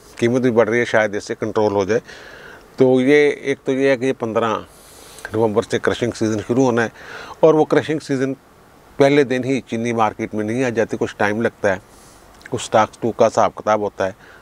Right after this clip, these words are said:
उनका। और पन्द्रह से तो वो गन्ने की ख़रीद शायद शुरू करेंगे, पन्द्रह बीस दिन और लग जाएंगे। इनके पास जो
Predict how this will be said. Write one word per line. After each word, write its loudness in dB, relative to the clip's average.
उनका। -2
और 4
पन्द्रह 0
से -2
तो -2
वो -2
गन्ने 0
की -6
ख़रीद -2
शायद 0
शुरू -4
करेंगे, 0
पन्द्रह 2
बीस -4
दिन -4
और 2
लग 2
जाएंगे। -2
इनके 4
पास 2
जो -4